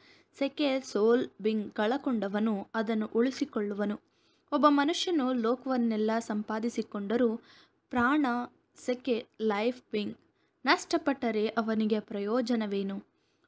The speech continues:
ಒಬ್ಬನು ತನ್ನ ಪ್ರಾಣಕ್ಕೆ ಸೆಕೆ ಲೈಫ್ ಬಿಂಗ್ ಏನು ಈಡು ಕೊಡಬಹುದು?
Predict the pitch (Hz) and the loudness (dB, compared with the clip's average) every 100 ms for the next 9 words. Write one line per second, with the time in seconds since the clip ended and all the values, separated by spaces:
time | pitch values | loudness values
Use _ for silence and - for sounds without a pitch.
0 | _ - 277 302 349 294 269 269 240 233 | _ -2 0 6 6 6 4 -2 -4 -2
1 | 214 226 254 254 214 202 208 _ _ - | 0 2 0 -2 -4 -4 -6 _ _ -10
2 | - 240 - 240 - 214 202 214 233 - | -2 -2 0 -4 -2 -2 -2 -2 -6 -4
3 | 190 202 202 - _ _ _ _ - 240 | 0 0 0 -8 _ _ _ _ -4 2
4 | 269 302 262 247 233 - 214 196 214 220 | 4 4 2 2 0 -2 -6 -4 -4 -4
5 | 202 | -6